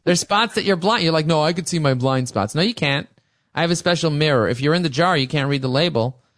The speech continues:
So how are you supposed to see what you, what you need to see? So a coach asks the right questions.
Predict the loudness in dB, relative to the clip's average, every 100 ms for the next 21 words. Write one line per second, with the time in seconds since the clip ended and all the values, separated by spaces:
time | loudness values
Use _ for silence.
0 | _ -4 0 0 0 0 0 0 -2 -2
1 | -2 -2 0 -2 -4 -6 -10 -6 -2 -2
2 | -2 -4 -4 -4 -8 _ _ _ -2 0
3 | 0 2 0 2 0 -2 -2 0 0 0
4 | -2 -2 -2 -2 0 -2 -6